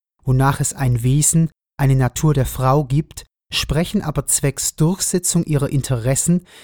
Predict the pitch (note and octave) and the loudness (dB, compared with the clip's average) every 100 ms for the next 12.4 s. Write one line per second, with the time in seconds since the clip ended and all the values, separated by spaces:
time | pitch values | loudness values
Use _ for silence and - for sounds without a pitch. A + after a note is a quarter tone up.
0 | - G3 A3 E3+ - C#3 B2 - C#3+ D3+ | -2 -2 2 0 0 -2 -2 -2 -4 -4
1 | - - C#3+ C3+ _ D3 D#3 F#3 - C#3+ | -12 -2 -2 -2 _ 2 2 -2 -6 -2
2 | A#2+ G2 F2+ G2+ _ _ _ _ _ _ | -2 -2 -6 -12 _ _ _ _ _ _
3 | _ - C#3+ C#3+ C#3 C#3+ C#3 - D3 C#3 | _ -4 -4 0 0 0 -2 -2 -2 0
4 | E3+ E3 D#3 D#3+ F#3 - - - C#3+ - | 0 0 0 2 0 -2 -14 -6 -4 -2
5 | - B2 B2+ D#3 F#3 D3 - - E3 - | -4 -2 2 2 2 -2 -6 -2 -2 0
6 | C#3+ B2 - - - B2 B2+ C#3+ D#3+ D#3 | -4 -2 -8 -6 -2 0 2 2 2 2
7 | C#3 - C#3+ C3 - C3+ D3 - D#3+ - | 0 -2 -4 -2 -4 -2 -2 2 0 -2
8 | - - D3 - C3 - C3 A#2+ B2 A#2+ | -14 -4 -2 0 -2 0 0 2 0 -2
9 | - C3+ C#3+ - D#3+ D#3 - - D3+ C#3+ | -2 -2 -2 0 -2 -2 -8 -10 0 0
10 | B2 C3+ C#3+ D#3+ F#3+ E3 E3 - - F3 | 2 2 2 2 2 0 0 0 0 2
11 | E3 D#3+ - D3+ C#3 B2 A2+ - C#3+ C#3 | 0 0 0 0 2 0 -2 -2 -2 -2
12 | - D3+ D3+ E3 | 0 0 2 0